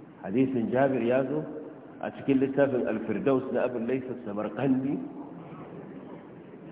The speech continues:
A ciki ya rawaito Annabi sallallahu alaihi wasallama ya ce a yi sallar ƙasaru ta magariba. Aka ɗauko littafin Samarkandi. Irin yadda aka ɗauko Bukhari da Muslim aka ce, "Wannan mutum nuna gurin."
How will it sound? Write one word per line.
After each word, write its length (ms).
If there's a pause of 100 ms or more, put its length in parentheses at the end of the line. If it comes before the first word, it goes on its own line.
A 140
ciki 340
ya 200
rawaito 400
Annabi 320
sallallahu 300
alaihi 120
wasallama 400 (420)
ya 180
ce 140
a 80
yi 80
sallar 280
ƙasaru 420 (920)
ta 140
magariba. 380 (1900)
Aka 220
ɗauko 420
littafin 500
Samarkandi. 540 (400)
Irin 160
yadda 200
aka 160
ɗauko 360
Bukhari 460
da 80
Muslim 320
aka 240
ce, 80
"Wannan 240
mutum 300
nuna 260
gurin." 260